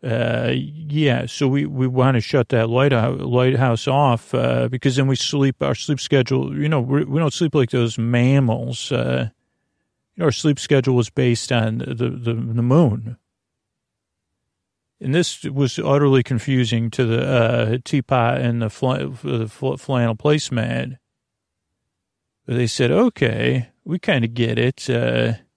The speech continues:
but yeah, can we go see the lighthouse?" They said, "Oh, by, go ahead, go down there, uh,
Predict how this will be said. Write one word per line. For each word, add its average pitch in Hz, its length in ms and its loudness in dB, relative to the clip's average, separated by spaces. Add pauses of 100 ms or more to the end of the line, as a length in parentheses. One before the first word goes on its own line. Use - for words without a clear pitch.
(760)
but 156 120 -2
yeah, 185 120 4
can 147 160 0
we 143 80 2
go 143 160 2
see - 160 -2
the 131 120 0
lighthouse?" 127 340 2
They 143 80 -4
said, 127 180 -4
"Oh, 131 200 0
by, 123 300 0
go 127 280 4
ahead, 110 480 0
go 123 220 0
down 120 340 2
there, 117 560 0
uh, 117 520 -4